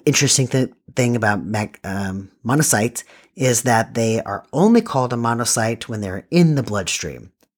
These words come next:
but we more commonly see them used outside of the bloodstream. So when they're in the bloodstream, they go to the site that, that's, that has the problem or has the infection, and then it will go outside the bloodstream to that infection,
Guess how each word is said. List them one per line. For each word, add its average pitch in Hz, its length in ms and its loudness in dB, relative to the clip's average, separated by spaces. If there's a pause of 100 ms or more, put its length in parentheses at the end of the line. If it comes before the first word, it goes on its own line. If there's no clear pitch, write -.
(140)
but - 340 2 (420)
we 143 120 4
more 139 260 2
commonly 139 640 0
see 127 220 0
them 113 180 0
used 135 560 4 (240)
outside 147 500 0
of 110 60 -4
the 107 80 -6
bloodstream. 87 580 -8 (440)
So 131 220 -2
when 120 220 0
they're 117 120 2
in 185 180 4
the 185 80 6
bloodstream, 135 640 2
they 120 100 2
go 117 220 0
to - 360 0
the 185 120 0
site 131 380 2
that, 120 120 -4
that's, - 280 -8 (180)
that 110 100 -2
has 107 220 -4
the 98 80 -8
problem 117 520 -4
or 104 100 -6
has 98 340 -4
the 95 240 -4
infection, 151 680 -4 (600)
and 147 160 6
then 143 80 6
it 117 80 0
will 135 100 2
go 120 260 -4 (140)
outside 147 580 2
the 117 80 -4
bloodstream 117 520 -2
to 190 340 -2
that 160 160 2
infection, 123 720 -2